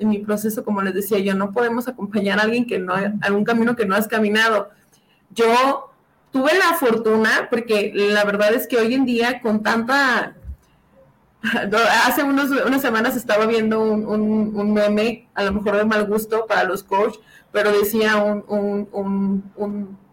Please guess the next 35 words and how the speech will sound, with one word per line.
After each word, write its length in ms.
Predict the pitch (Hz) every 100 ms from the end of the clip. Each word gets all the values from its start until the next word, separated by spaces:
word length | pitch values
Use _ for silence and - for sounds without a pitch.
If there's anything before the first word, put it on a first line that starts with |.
| _ _
un 120 | 233 233
cristiano 760 | 269 - 294 277 240 254 294 - - -
ahí 140 | 214 226 226
en 220 | 233 233
TikTok, 540 | 262 247 - 240 240 - - - _
que 460 | - 254 247 240 254
en 100 | 247
México 360 | 262 311 311 311
tú 100 | 311
avientas 300 | 311 320 330
una 240 | 311 311
piedra 280 | 302 285 294 359 - -
y 280 | 247 240 233
le 140 | 220 220
pegas 300 | 226 269 277
a 60 |
un 100 | 262
coach, 360 | 262 285 - -
porque 320 | 202 202 190
casi 280 | - 240 -
todo 160 | - 269
el 60 | 262
mundo 240 | 240 226
es 100 | 254
coach, 300 | 240 208 208 - - -
o 120 | - 208
todo 260 | 214 226
el 60 | 240
mundo 180 | 240 262
se 140 | 240
dice 220 | 196 240
ser 260 | 226 214 214
coach, 280 | 226 214 214 - - - - -
¿no? 120 | - 104 - - _ _ -
Pero 720 | 240 240 240 233 233 226